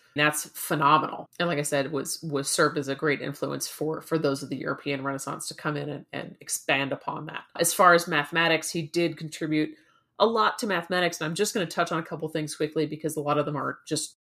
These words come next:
beyond the scope of my comprehension. <laughs> So,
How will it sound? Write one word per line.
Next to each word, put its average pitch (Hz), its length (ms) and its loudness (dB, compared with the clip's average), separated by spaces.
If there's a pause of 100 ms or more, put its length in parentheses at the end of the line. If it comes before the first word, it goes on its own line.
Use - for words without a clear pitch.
(100)
beyond 247 460 0
the 196 160 -4
scope 196 320 2
of 160 120 0
my 143 160 4
comprehension. 196 880 -2
<laughs> 233 60 0 (400)
So, - 880 4